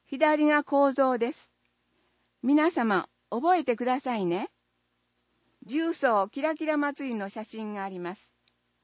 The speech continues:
相方が変わったの？そう思ったあなたはマニアック。この時はピンでした。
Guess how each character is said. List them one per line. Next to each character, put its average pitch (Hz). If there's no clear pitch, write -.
相 311
方 294
が 277
変 240
わ 294
っ -
た 311
の？ 196
そ 330
う -
思 311
っ 254
た -
あ 175
な 254
た 170
は 139
マ 240
ニ 302
ア 254
ッ -
ク。 -
こ 311
の 349
時 311
は 170
ピ 311
ン 233
で 180
し -
た。 131